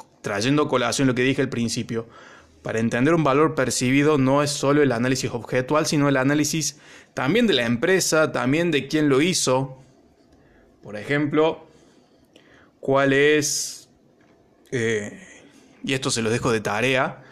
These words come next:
cuál es el valor entre un producto de Karim Rashid y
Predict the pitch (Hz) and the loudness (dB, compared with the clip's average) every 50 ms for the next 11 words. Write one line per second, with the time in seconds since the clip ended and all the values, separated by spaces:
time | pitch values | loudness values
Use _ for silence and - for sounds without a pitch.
0 | - - - - _ _ _ - - 143 143 143 160 170 160 - - - - 120 | -20 -20 -20 -20 _ _ _ -4 0 2 2 4 2 2 0 -2 -4 -4 -4 -2
1 | 110 113 113 110 107 107 110 110 110 110 113 120 131 143 147 143 143 139 147 143 | -2 -2 -2 -2 -4 -2 -2 0 0 0 2 2 2 4 4 2 0 -2 -4 -6
2 | - - - _ _ - - - - _ _ - 120 120 123 127 127 120 135 131 | -10 -20 -20 _ _ -20 -20 -20 -20 _ _ -6 -4 0 0 2 2 0 2 2
3 | 131 131 135 135 - - - - 131 127 135 139 131 135 123 120 113 117 123 123 | 2 2 2 0 -4 -12 -8 -2 0 2 2 0 0 0 0 0 0 0 0 -2
4 | 107 98 - - 120 113 107 117 120 117 110 107 - - - 113 104 107 123 143 | -2 -4 -6 -4 -4 -2 -2 -2 -2 -2 -2 -4 -6 -10 -10 -8 -4 -2 0 0
5 | 147 - - 110 107 - - - 160 190 214 208 - - _ _ _ _ _ _ | 0 0 -2 -4 -4 -4 -2 -2 -2 -2 -2 -4 -8 -20 _ _ _ _ _ _
6 | _ _ _ _ _ - - - 123 135 151 151 151 - | _ _ _ _ _ -14 -8 -4 -2 0 0 -2 -4 -10